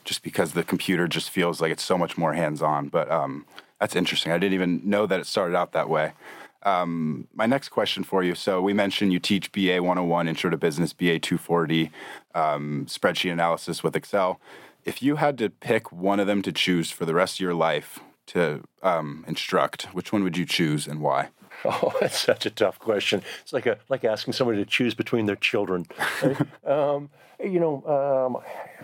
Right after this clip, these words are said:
Speaker 2: yeah, it's, it's a tough one. It would, it would be B A two forty, uh, because, um, just because, um, I, uh, I, I so enjoy keeping that up to date, uh, creating new iterations of it, and just the practicality of it.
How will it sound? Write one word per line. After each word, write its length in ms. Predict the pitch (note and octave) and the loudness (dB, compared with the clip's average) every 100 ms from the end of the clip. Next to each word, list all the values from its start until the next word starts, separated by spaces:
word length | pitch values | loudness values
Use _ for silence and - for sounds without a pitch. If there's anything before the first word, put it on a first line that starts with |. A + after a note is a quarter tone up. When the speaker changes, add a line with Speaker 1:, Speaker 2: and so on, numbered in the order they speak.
| - _ _ _ _ | -20 _ _ _ _
Speaker 2:
yeah, 180 | C3+ C3 | 2 2
it's, 100 | - | 2
it's 180 | D#3 | -2
a 40 | - | 2
tough 200 | C#3 A2+ | 2 2
one. 160 | G2+ - | -2 0
It 100 | A3+ | 0
would, 140 | F3+ | 0
it 80 | F#3+ | 0
would 180 | F3+ D#3+ | 0 2
be 160 | E3 F3 | 4 2
B 300 | C3 C3+ C3 | 2 2 2
A 40 | |
two 140 | - | 0
forty, 440 | A2+ G#2 F#2+ G2 F#2+ _ | 0 2 2 0 -4 _
uh, 360 | A#2+ A2+ A2+ | 0 2 0
because, 640 | G2 G#2+ - A2 G2+ G2+ - | 0 -2 0 2 2 0 -4
um, 140 | A2+ | -4
just 220 | G2+ A2+ - | -2 -2 -2
because, 460 | A2+ A2+ G#2 G2 - - - | -2 0 2 -2 -6 -18 -2
um, 240 | A#2 G#2 G#2 | 0 2 0
I, 440 | G2+ G2 G2 G#2+ - - - - - | 0 2 2 0 -4 -20 -20 -20 -18
uh, 260 | - - - - | -16 -14 -16 -2
I, 120 | A2+ B2 | 0 0
I 60 | |
so 280 | A2+ - C#3+ | -2 0 0
enjoy 520 | B2 A2 A2 G#2+ G#2+ | 0 2 2 2 0
keeping 320 | G2+ - A2+ G#2 | -2 -2 2 2
that 180 | G2 | 2
up 160 | - G#2+ | 2 2
to 80 | - | 2
date, 420 | G#2 G2 G2+ G2+ | 2 2 2 2
uh, 200 | G#2 F#2+ | 2 0
creating 520 | - - F#2 F#2+ F#2+ | 0 2 2 4 2
new 160 | G2 G2+ | 2 2
iterations 640 | G#2 F#2+ F#2+ G2 - F#2+ | 2 0 2 0 -2 0
of 140 | G2+ F#2 | 0 0
it, 120 | - - - - | -4 -12 -20 -4
and 340 | A2+ G#2 G2 | 0 2 2
just 180 | A#2+ A2 | 0 0
the 60 | |
practicality 800 | - G#2+ F#2 - - G2+ A2 G#2 | 0 4 4 2 -2 0 0 2
of 80 | A2 | 2
it. 140 | A#2 | 0